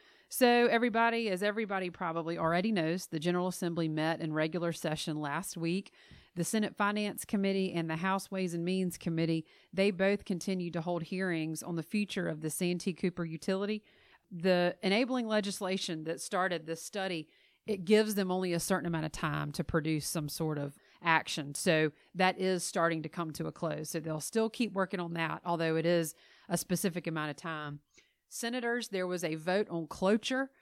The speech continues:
which is a Senate rule term for ending debate. The senators did get the vote to end the debate on the education reform bill.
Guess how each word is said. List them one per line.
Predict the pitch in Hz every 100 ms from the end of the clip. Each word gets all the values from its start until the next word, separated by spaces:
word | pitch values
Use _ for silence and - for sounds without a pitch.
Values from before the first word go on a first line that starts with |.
| _
which | 180 180 175 185
is | 175 160 165
a | 165
Senate | 156 - 233 196 175
rule | 185 196 196
term | - 196 185 185
for | - 175 160 151 -
ending | 180 190 180 165
debate. | 147 143 156 202 - - _ _ -
The | 156 165
senators | - 214 220 190 170 160
did | 190 214 196
get | 220 190
the | 185
vote | 170 185 208 -
to | -
end | 175 175 185 165 165
the | 175
debate | 156 156 156 180 - _
on | 170 165
the | 160
education | 165 170 - 165 - 165
reform | 156 - 175 185 196
bill. | 208 214 214